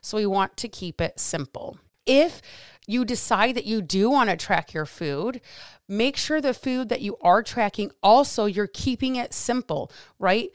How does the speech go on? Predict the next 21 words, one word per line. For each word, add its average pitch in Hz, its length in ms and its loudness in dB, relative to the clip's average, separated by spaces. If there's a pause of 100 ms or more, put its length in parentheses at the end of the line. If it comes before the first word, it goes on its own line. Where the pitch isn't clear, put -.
(380)
Unless 240 420 2
you 339 100 4
are, 262 120 4
like, 208 220 0
a 170 320 4
well-versed 202 1040 2 (160)
person 220 640 -2
in 170 200 -2
tracking 185 540 -2
food, 165 420 -2 (360)
please 277 240 -2
do 330 80 0
not 294 220 0
try 220 220 0
to 220 60 0
have 202 240 -4
some 190 240 -8
extravagant, 190 760 -2
like, 185 300 -4 (240)
French - 800 -2 (260)
meal 180 680 0